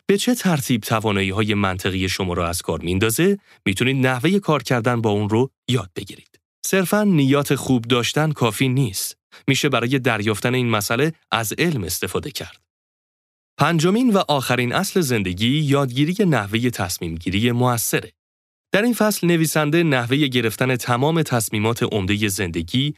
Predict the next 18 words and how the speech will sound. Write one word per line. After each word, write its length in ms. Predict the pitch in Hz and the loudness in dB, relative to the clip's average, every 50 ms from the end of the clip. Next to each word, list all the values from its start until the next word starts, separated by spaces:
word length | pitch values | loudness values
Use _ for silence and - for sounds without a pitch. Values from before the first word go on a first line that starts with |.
| _ _ _ - | _ _ _ -2
و 100 | 107 101 | -2 -2
کسب 300 | 101 - 117 113 - - | 0 -2 -2 -2 -2 -2
و 60 | 127 | -2
کار 200 | 127 - 196 208 | 0 2 0 0
خودش 300 | 190 - 135 120 117 107 | 0 0 0 0 0 -2
رو 120 | - 113 104 | -2 -2 -2
شرح 320 | 98 - - 104 85 - _ | -2 -2 -4 -4 -6 -8 _
می‌ده. 280 | - - - - - - _ _ _ _ _ _ _ _ _ _ _ - | -14 -14 -14 -14 -16 -20 _ _ _ _ _ _ _ _ _ _ _ 0
اون 140 | 226 247 214 | 2 4 4
یاد 240 | 190 190 208 202 165 | 4 4 2 2 2
گرفته 420 | 170 165 160 143 - - 147 143 | 2 2 2 0 0 0 0 0
تا 320 | 139 - 131 117 113 113 | 0 0 2 2 2 2
سطوح 500 | 110 - - 165 170 - 214 214 180 190 | 0 0 -2 -2 0 2 2 2 2 4
مختلف 560 | 185 160 135 127 - - 127 120 131 139 - 139 | 2 2 2 0 0 0 0 0 0 0 0 -2
هر 280 | 127 113 139 147 143 | -2 0 0 0 0
مسئله 420 | 127 120 110 107 - 120 120 143 185 | 0 0 0 -2 -2 -2 -2 0 0
ای 100 | 196 180 | 2 2
رو 180 | 170 170 170 | 2 2 0